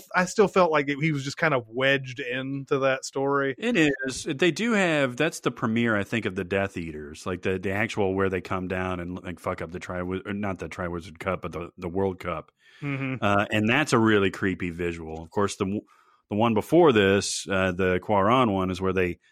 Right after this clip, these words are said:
Speaker 2: the Dementors are, uh, introduced.
Speaker 1: Yeah.
Speaker 2: And then you do have your first real death, uh, from Cedric, like, kid death, I guess, um, in this one, uh, which, you know, it kinda raises the stakes. You know, before,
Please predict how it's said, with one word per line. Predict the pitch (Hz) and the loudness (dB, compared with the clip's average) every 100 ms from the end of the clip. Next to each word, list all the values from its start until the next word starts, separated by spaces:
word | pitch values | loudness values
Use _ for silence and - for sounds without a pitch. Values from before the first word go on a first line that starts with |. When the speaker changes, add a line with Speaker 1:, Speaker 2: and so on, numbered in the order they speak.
| _ _ | _ _
Speaker 2:
the | 98 | 0
Dementors | 101 98 127 120 95 87 82 | 2 4 4 4 2 2 0
are, | 87 85 85 78 | 0 0 -2 -4
uh, | 82 80 | -8 -6
introduced. | 87 85 85 82 82 80 - - _ _ _ | -8 -8 -8 -8 -8 -10 -12 -16 _ _ _
Speaker 1:
Yeah. | 170 175 139 | 4 6 6
Speaker 2:
And | 117 | 6
then | 127 | 6
you | 135 123 | 6 6
do | 117 170 | 6 6
have | 165 143 110 | 6 2 2
your | 110 | 0
first | - - 123 113 - - | 0 2 2 2 -2 -6
real | 101 117 104 95 | 2 4 4 2
death, | 87 107 92 87 - - - _ _ _ _ | 2 2 2 -2 -6 -16 -20 _ _ _ _
uh, | - 101 90 | 0 2 0
from | - 98 | 0 -4
Cedric, | - 123 127 107 92 90 - _ _ _ | 0 2 2 2 0 -2 -12 _ _ _
like, | 104 90 | 0 0
kid | - - 127 117 | -2 0 0 0
death, | 95 82 82 - - _ | 0 0 -2 -6 -12 _
I | 90 | -4
guess, | 92 90 87 87 - _ _ _ | 0 0 0 -4 -10 _ _ _
um, | 104 98 92 92 | 0 2 2 2
in | 92 101 | 0 0
this | 92 87 98 | 0 -4 -2
one, | 90 90 87 87 - _ _ _ - | 0 0 0 -4 -8 _ _ _ -4
uh, | 98 95 95 92 92 90 | 0 2 4 2 2 0
which, | 98 98 101 - - - _ _ _ _ _ _ _ | -4 0 0 0 -8 -12 _ _ _ _ _ _ _
you | 151 - 208 | -10 -2 2
know, | 175 143 | 4 2
it | 151 | 0
kinda | - 208 151 | 0 2 4
raises | 131 127 110 98 | 6 4 2 0
the | 98 | -2
stakes. | - 101 104 - 131 | 0 2 2 2 0
You | |
know, | 120 | 2
before, | 117 - 175 160 127 113 | 2 0 2 4 6 6